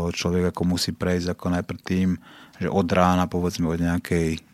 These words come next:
siedmej, alebo takto som už bol, musel byť tak polo nachystaný,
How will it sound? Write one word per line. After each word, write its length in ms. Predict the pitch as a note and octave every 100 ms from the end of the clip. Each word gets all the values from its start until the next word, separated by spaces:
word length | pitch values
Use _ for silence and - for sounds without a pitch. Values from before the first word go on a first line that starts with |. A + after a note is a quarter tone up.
| _
siedmej, 920 | - - E2+ E2+ F2 F2 F2+ F2+ F2
alebo 260 | E2+ E2+ F2+
takto 300 | F2 D#2+ -
som 240 | - F2
už 100 | F2
bol, 220 | F2+ F2 F2
musel 400 | E2 F2 - F#2
byť 100 | E2+
tak 140 | - - - _ - _
polo 320 | A#2 A#2 A#2+
nachystaný, 720 | G2+ G2+ A2+ - G2+ G2+ G2